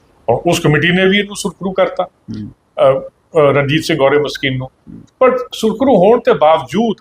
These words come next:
Speaker 1: ਅਗਰ ਉੱਥੇ ਦੀ ਸੰਗਤ ਹਾਲੀ ਵੀ ਸਮਝਦੀ ਹੈ ਜਾਂ ਉਸ ਟਾਈਮ ਵੀ ਸਮਝਦੀ ਸੀਗੀ ਜਦੋਂ ਸੁਰਖਰੂ ਕੀਤਾ ਗਿਆ, ਉਹ ਦੋ ਸਾਲ ਪੁਰਾਣੀ ਗੱਲ ਹੈ,
Speaker 2: ਹੂੰ।
Speaker 1: ਤੇ ਉਹਨਾਂ ਨੇ ਉਹਨੂੰ ਉੱਥੇ ਸੇਵਾ, ਉਹਨਾਂ ਕਹਿੰਦੇ ਤੁਸੀਂ ਸੇਵਾ ਨਹੀਂ ਕਰ ਸਕਦੇ।
Speaker 2: ਹੂੰ।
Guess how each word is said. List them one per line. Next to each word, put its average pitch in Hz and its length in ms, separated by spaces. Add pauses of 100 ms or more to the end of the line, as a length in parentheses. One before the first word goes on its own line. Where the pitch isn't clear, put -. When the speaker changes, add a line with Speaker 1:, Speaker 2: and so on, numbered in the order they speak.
(100)
Speaker 1:
ਅਗਰ 196 180 (100)
ਉੱਥੇ 240 240
ਦੀ 226 140
ਸੰਗਤ 151 520
ਹਾਲੀ 160 220
ਵੀ 202 260
ਸਮਝਦੀ 131 560
ਹੈ 120 120
ਜਾਂ 147 160
ਉਸ 147 140
ਟਾਈਮ 175 200
ਵੀ 180 80
ਸਮਝਦੀ 135 360
ਸੀਗੀ 131 280 (360)
ਜਦੋਂ 165 100
ਸੁਰਖਰੂ 160 420
ਕੀਤਾ 156 300
ਗਿਆ, 139 140
ਉਹ 185 80
ਦੋ 147 160
ਸਾਲ 151 220
ਪੁਰਾਣੀ 139 280
ਗੱਲ 127 200
ਹੈ, - 40
Speaker 2:
ਹੂੰ। 120 400 (260)
Speaker 1:
ਤੇ 247 60
ਉਹਨਾਂ 254 240
ਨੇ 262 60
ਉਹਨੂੰ 262 340 (120)
ਉੱਥੇ 220 220
ਸੇਵਾ, 214 380
ਉਹਨਾਂ 214 300
ਕਹਿੰਦੇ 220 260
ਤੁਸੀਂ 190 240
ਸੇਵਾ 208 220
ਨਹੀਂ - 120
ਕਰ 110 120
ਸਕਦੇ। - 360
Speaker 2:
ਹੂੰ। 123 80